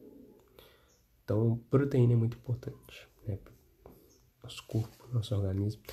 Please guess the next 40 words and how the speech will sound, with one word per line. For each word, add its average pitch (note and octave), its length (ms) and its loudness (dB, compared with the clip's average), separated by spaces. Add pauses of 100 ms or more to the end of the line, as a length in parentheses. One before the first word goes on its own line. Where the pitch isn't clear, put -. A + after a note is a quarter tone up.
(300)
E - 40 -4
você F3+ 180 -8
pode F#3 200 -2
fazer F3 160 2
uma E3 140 4
pesquisa D#3 440 -2
rápida B2+ 440 -2
também, G#2 260 2
né, A#2 140 4
pra, F#2 440 -6 (680)
né, G#2+ 240 -2 (400)
pros A#2+ 160 -4
alimentos G#2+ 440 2
que - 100 -4
você G#2+ 220 -4
gosta, A#2+ 440 2
porque - 160 -8
às A#2+ 80 4
vezes A#2+ 120 0
tem C3+ 120 -2
alimentos A#2+ 440 0
que - 100 -6
você C#3+ 280 -2
não C#3 260 4
gosta, A2+ 520 -2 (540)
é, F#2 340 0 (380)
<clears throat> - 560 2
de A#2+ 100 6
tá A#2 160 4
consumindo, C3 720 2 (340)
mas C#3+ 180 2
aí C3+ 80 4
você C3+ 200 -4
pesquisa F3 400 -6
os B2 120 -4
alimentos, A#2 520 2 (460)
né, C3 180 -2
que - 120 -20
contém C3+ 520 2
proteína A2 640 0